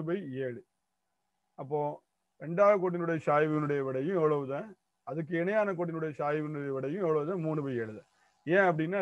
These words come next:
ரெண்டு கோட்டினுடைய சாய்வு ஒண்ணுக்கு ஒண்ணு எப்படி? செங்குத்து. சரி, இணை. இணைங்கும் போது அவற்றினுடைய சாய்வுகள் எப்படி இருக்கும்? சமமா இருக்கும். அடுத்து ரெண்டு, அதுல ரெண்டாவது கேள்வியை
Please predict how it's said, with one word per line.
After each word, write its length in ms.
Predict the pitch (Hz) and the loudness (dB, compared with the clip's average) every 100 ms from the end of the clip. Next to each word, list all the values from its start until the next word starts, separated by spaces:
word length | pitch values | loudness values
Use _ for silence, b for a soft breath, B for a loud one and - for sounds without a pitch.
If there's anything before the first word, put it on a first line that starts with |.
| 165 | -2
ரெண்டு 160 | 175 170 | -2 -2
கோட்டினுடைய 360 | 175 175 165 156 | -2 0 -2 -2
சாய்வு 260 | 156 160 175 156 | 2 2 2 0
ஒண்ணுக்கு 240 | 165 156 | -2 -2
ஒண்ணு 140 | 160 147 | -2 -2
எப்படி? 160 | 143 160 - | -4 -4 0
செங்குத்து. 480 | 165 139 107 131 123 104 _ _ - | 0 -2 -4 -4 -4 -6 _ _ -4
சரி, 180 | 139 135 | -2 0
இணை. 180 | 165 147 - _ _ _ - | 2 2 -2 _ _ _ 0
இணைங்கும் 380 | 180 214 190 170 | 2 2 2 2
போது 100 | 175 180 | 4 4
அவற்றினுடைய 360 | 160 156 151 135 | 2 -2 -6 -4
சாய்வுகள் 380 | 147 160 160 147 | 0 0 0 -4
எப்படி 180 | 131 135 | -4 -6
இருக்கும்? 220 | 123 185 139 | -6 -8 -8
சமமா 280 | 131 120 107 | -8 -10 -12
இருக்கும். 200 | - _ _ _ _ _ 185 | -16 _ _ _ _ _ -4
அடுத்து 280 | 190 190 | -2 -2
ரெண்டு, 160 | 170 190 175 | 0 4 4
அதுல 200 | 196 185 165 | 4 0 2
ரெண்டாவது 300 | 196 208 185 | 6 6 6
கேள்வியை 220 | 175 160 | 2 0